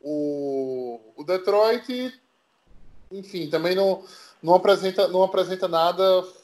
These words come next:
muito fora do comum, mesmo tendo sido o time que deu mais trabalho ano passado.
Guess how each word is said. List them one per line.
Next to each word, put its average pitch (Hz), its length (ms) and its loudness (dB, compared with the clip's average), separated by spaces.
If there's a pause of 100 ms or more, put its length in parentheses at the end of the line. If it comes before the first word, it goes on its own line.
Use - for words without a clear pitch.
(160)
muito 170 280 -12
fora 185 220 4
do 180 80 -2
comum, 175 260 -2 (220)
mesmo 233 300 2
tendo 220 240 -6
sido 202 280 -10
o 175 200 -4
time 196 240 -10
que 202 100 -8
deu 185 140 8
mais 196 180 4
trabalho 196 300 8
ano 196 120 -6
passado. 156 440 0